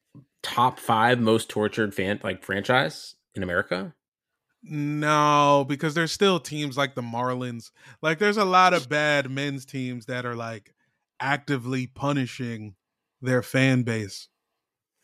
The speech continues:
Speaker 1: Yeah, but the Marlins won two World Series.
Speaker 2: And no one cares. And it still sucks down there.
Speaker 1: Yeah, but if you've won a championship, I don't think you can be tortured.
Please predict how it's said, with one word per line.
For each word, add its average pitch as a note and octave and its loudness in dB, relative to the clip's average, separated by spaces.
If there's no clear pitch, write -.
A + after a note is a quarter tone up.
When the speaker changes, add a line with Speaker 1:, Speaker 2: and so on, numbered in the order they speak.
Speaker 1:
Yeah, F3 4
but A2+ 4
the A#2+ 2
Marlins E3 4
won C#3+ 4
two D#3+ 0
World C#3+ 6
Series. - -4
Speaker 2:
And E3+ 2
no G#3 8
one A3 6
cares. G#3+ 0
And F#3+ 2
it G3+ 2
still B3+ 2
sucks - -6
down A2+ -8
there. D3 -16
Speaker 1:
Yeah, A#2+ 4
but C3 6
if C3+ 2
you've A3 4
won C#3 6
a G#2+ 6
championship, F#2+ 0
I G#2 2
don't A#2 0
think G#2 -2
you F#2+ -2
can F#2 -4
be F2 -4
tortured. - -12